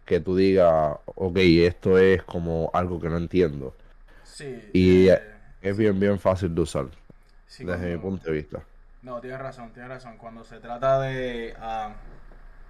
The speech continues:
Speaker 2: de, ¿cómo se llama esto? De, de facilidad, eh, de uso, crypto punto com. Eh, Coinbase, tienes, puedes tener menos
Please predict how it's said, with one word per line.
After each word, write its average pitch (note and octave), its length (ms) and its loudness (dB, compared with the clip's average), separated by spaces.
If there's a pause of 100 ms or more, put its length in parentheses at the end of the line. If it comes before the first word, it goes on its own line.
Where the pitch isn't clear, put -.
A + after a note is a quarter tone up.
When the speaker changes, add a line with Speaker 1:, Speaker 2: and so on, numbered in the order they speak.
(720)
Speaker 2:
de, A2 360 -12
¿cómo A#2 160 -14
se C3+ 100 -12
llama B2+ 160 -8
esto? B2+ 280 -10
De, A2+ 160 -12
de A2 140 -16
facilidad, A2+ 800 -10 (160)
eh, G#2+ 360 -14 (180)
de G#2+ 100 -14
uso, B2 360 -12 (240)
crypto A#2+ 300 -16
punto G#2+ 260 -18
com. - 120 -20 (500)
Eh, G2+ 360 -16 (600)
Coinbase, E3 840 -8 (1300)
tienes, D#3+ 480 -2
puedes D#3 320 -8
tener D3+ 200 -8
menos D3 300 -6